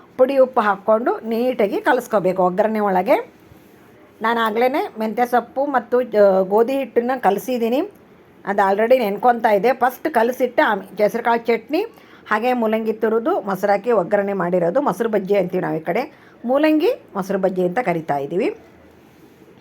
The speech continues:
ಸ್ನೇಹಿತರೆ, ಇದು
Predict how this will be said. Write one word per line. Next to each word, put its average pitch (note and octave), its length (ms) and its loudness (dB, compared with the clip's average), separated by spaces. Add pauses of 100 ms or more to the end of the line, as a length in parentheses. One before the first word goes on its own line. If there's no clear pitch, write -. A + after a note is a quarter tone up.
(720)
ಸ್ನೇಹಿತರೆ, D4 540 0 (440)
ಇದು E4 400 0